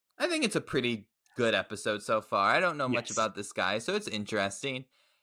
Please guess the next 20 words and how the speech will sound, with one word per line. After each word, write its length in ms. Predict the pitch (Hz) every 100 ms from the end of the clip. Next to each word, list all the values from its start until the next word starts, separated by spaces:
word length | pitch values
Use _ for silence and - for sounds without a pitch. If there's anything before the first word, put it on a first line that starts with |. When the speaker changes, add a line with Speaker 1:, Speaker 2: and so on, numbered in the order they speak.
| _ 262
Speaker 1:
It 140 | 294
is 240 | 330 359
always 500 | 277 185 180 180 165
interesting 840 | 143 139 - 147 147 - 156 151 160
that, 560 | 135 123 120 113 104 - _ _ _ _ _ _ _ _ _ -
and 140 | 240 240
I 120 | 240
think 220 | 277 285
it's 120 | 330
because 340 | 226 190 175 156
they 140 | 156
can 200 | 180 151
use 300 | 139 135 120
music 720 | 113 107 113 120 143 143 - -
and 100 | 127
it's 140 | 123
a 60 | 127
little 260 | 120 127 131
more 220 | 117 -
interesting, 960 | 98 101 131 123 - - 147 143 151